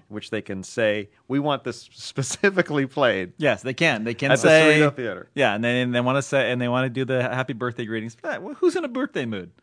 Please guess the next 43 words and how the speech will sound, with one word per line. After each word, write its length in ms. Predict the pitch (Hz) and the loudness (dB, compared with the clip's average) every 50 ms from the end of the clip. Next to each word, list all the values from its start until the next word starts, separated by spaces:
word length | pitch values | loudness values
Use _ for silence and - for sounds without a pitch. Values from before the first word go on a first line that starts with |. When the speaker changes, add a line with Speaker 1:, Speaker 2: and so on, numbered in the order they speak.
| _ - | _ -12
Speaker 2:
We 60 | - | -4
got, 200 | 330 311 254 233 277 | -2 -2 -2 -2 -2
we 80 | 302 294 | -6 -6
have 80 | 302 | -2
no 120 | 294 285 277 | 0 0 2
calls. 220 | 277 285 254 196 | 4 2 0 0
We 60 | 269 | -2
got 160 | 233 196 190 160 | -4 -4 -2 0
Jeremy. 460 | 180 196 196 175 147 120 104 90 - _ _ _ _ _ _ - | 0 0 0 0 -4 -6 -8 -10 -12 _ _ _ _ _ _ 2
Jeremy 320 | 180 202 190 165 143 117 | 4 4 4 4 2 0
called, 240 | - 110 101 98 156 | -2 -2 -2 -2 0
but 100 | 202 269 | 2 2
he, 160 | 302 302 254 | 2 2 0
no 260 | - 226 240 294 330 | -4 -6 -2 0 0
wonder, 240 | 349 320 302 302 277 - | 0 0 0 0 0 0
I 100 | - 233 | 0 0
don't 140 | 311 311 302 | 0 0 0
wanna 180 | 311 320 330 | 0 -2 -2
even 220 | 320 294 302 320 311 | -4 -6 -8 -6 -4
hear 200 | 302 311 302 269 | -4 -4 -4 -4
Jeremy's 380 | 202 175 135 135 120 113 101 | -2 -2 -2 -2 -2 -4 -6
call. 200 | - - 98 90 | -6 -8 -8 -6
Speaker 1:
Really? 420 | 95 110 147 160 156 127 95 85 107 | -2 2 4 4 4 4 2 -2 -2
You're 120 | 120 123 | -2 2
that 200 | 117 139 147 156 | 2 2 4 4
upset? 240 | 156 151 - 147 143 | 2 2 0 0 2
Speaker 2:
I 60 | 156 | 4
Speaker 1:
You 40 | 151 | 6
Speaker 2:
don't 60 | 151 | 6
Speaker 1:
don't 80 | 156 170 | 6 6
Speaker 2:
wanna 20 | |
Speaker 1:
wanna 120 | 170 165 160 | 6 4 4
hear 140 | 160 151 139 | 2 2 0
Speaker 2:
hear 140 | 123 135 | 2 4
it. 40 | 131 | 4
I 60 | 147 139 | 4 4
Speaker 1:
Jeremy? 60 | 110 92 95 | 2 0 -4
Speaker 2:
don't, 80 | 113 | -6
no, 140 | 117 101 - - _ - | -8 -8 -10 -12 _ -8
don't 120 | 131 139 | -4 -2
wanna 160 | 143 131 123 | -2 -2 -2
hear 100 | 107 98 - | -4 -6 -8
it. 80 | - | -12